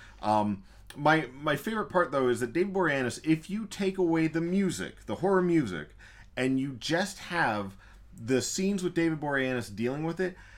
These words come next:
all the stuff that he's saying while in a very, like, he's in a creepy, dark lit area, he's walking up to Kate, he's like, "Kate, w-, you know, like, I just wanna dance with you," blah, blah, blah, blah, blah.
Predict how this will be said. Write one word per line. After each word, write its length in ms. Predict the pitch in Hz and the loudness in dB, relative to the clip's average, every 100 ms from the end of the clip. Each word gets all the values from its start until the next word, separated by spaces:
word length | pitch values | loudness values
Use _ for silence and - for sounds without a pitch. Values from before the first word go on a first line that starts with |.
| - - - - - - - | -20 -20 -20 -20 -20 -20 -6
all 180 | 170 214 | -2 -2
the 80 | |
stuff 260 | 220 214 202 | -2 -4 -2
that 120 | 190 | -2
he's 220 | 151 147 120 | -2 -6 -8
saying 640 | - - 143 190 233 226 - - - | -8 -6 -2 -2 -4 -8 -12 -20 -18
while 580 | - 131 165 208 202 - - | -4 -4 0 0 0 -4 -2
in 180 | 180 | 0
a 120 | 185 156 | 4 2
very, 480 | - 175 185 170 | 2 0 2 2
like, 220 | 151 135 - | 2 0 -4
he's 260 | 143 131 | -6 -2
in 100 | 156 | -2
a 60 | 135 | -4
creepy, 560 | - - 226 220 202 - 131 - | -6 -6 -6 -4 -4 -6 -10 -2
dark 260 | 147 165 | 0 0
lit 140 | 139 123 | 0 -2
area, 360 | 170 208 190 170 | 2 4 4 4
he's 180 | 127 110 | 0 -2
walking 260 | 117 113 | -2 -2
up 100 | 104 | -4
to 80 | 127 | -6
Kate, 320 | - 226 214 | -4 -2 -2
he's 180 | 135 123 | -2 -2
like, 200 | 117 101 | -2 -4
"Kate, 360 | - 160 160 113 | -4 0 0 -2
w-, 240 | 131 110 | -12 -10
you 120 | 135 120 | -6 -4
know, 140 | 110 | -2
like, 200 | 104 101 - | -2 -4 -6
I 60 | 117 | -8
just 180 | 120 123 | -6 -6
wanna 140 | 101 - | -6 -2
dance 300 | 185 175 165 | 0 0 -4
with 160 | 160 | -8
you," 220 | 156 151 135 - - - | -6 -6 -10 -18 -20 -2
blah, 140 | 117 | 0
blah, 120 | 110 | 0
blah, 140 | 98 98 | 0 -2
blah, 100 | 92 | -4
blah. 260 | 123 135 | -2 -2